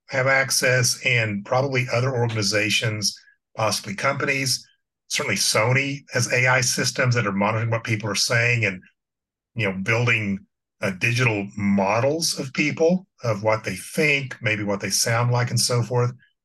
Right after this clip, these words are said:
This type of technology will be exploited in ways we can't conceive.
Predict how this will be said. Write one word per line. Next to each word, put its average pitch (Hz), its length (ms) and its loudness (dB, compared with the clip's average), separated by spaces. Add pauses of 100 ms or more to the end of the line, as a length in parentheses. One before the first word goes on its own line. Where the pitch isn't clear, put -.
(400)
This 139 300 2
type 143 320 0
of 131 100 -4
technology 120 880 -2 (380)
will 120 680 0 (420)
be 113 540 -2
exploited 104 880 -4 (160)
in 104 120 -2
ways 107 360 0
we 101 100 -4
can't 101 380 -6
conceive. 101 680 -6